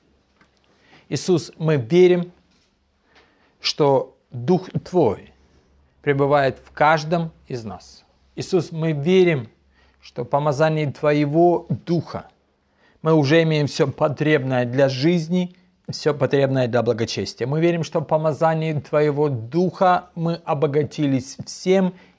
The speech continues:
и не имеем недостатка ни в каком даровании Божьем. Иисус, мы благодарны тебе за те способности, за те возможности, которые Духом Твоим уже пребывают в каждом из нас лично.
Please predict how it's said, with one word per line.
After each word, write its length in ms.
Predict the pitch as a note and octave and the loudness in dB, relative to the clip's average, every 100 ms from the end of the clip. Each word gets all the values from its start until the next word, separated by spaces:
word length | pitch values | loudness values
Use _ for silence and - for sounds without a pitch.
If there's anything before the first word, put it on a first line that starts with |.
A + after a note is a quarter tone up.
| _ | _
и 140 | F3+ E3+ | -2 0
не 400 | E3+ F3+ G3 G3+ | 2 4 4 4
имеем 300 | F#3+ G3 F#3+ | 4 4 4
недостатка 880 | F#3+ F3+ D#3+ - E3 D#3+ E3+ D#3 - _ _ - | 4 2 0 2 2 2 -2 -2 -4 _ _ -16
ни 320 | B2 C3+ F#3+ | -4 2 2
в 100 | F#3+ | 2
каком 640 | F#3+ F#3 - F#3 F#3 F3+ - _ - - | 0 -2 2 2 2 -2 -10 _ -16 -6
даровании 840 | - C#3+ C3+ C3+ D3 D3 C#3+ C#3 - _ | 0 2 4 4 2 0 -2 -2 -6 _
Божьем. 360 | - G2+ - - _ _ _ - - | -8 -8 -8 -14 _ _ _ -20 -20
Иисус, 280 | - C#3+ D3 | -10 -6 -6
мы 100 | C3+ | -4
благодарны 580 | C3 C3+ C#3 D#3 D3+ C3 | -2 0 2 0 0 -4
тебе 340 | - B2 B2+ | -8 -4 -2
за 140 | A2 G#2+ | -2 -4
те 160 | - | -4
способности, 920 | B2 - C3 - - D#3 C3+ A#2 - A#2+ | -6 -8 -14 -10 -4 -4 -4 -8 -10 -8
за 180 | A#2+ | -8
те 160 | A#2+ D3+ | -4 -4
возможности, 840 | C3 A#2+ C3 D3+ B2 G#2+ - _ - _ - - _ | -2 -4 -2 -2 -2 -6 -14 _ -20 _ -20 -20 _
которые 360 | C3 D3 D3 | -4 0 0
Духом 420 | C3+ D#3+ D#3+ D#3 | 0 -2 -2 -4
Твоим 400 | D3 D3+ D3+ C#3 | -4 -2 -2 -2
уже 220 | C3 B2 D3+ | -2 0 0
пребывают 560 | D3 C#3 C#3+ C#3 C3+ | -2 -2 0 2 0
в 60 | - | -2
каждом 460 | C#3+ C#3+ C3 C3+ | 0 0 -2 -4
из 140 | B2+ A#2+ | -6 -8
нас 300 | B2+ B2+ - - | -8 -8 -12 -14
лично. 520 | C3+ A2 - - A2 | -12 -12 -16 -20 -20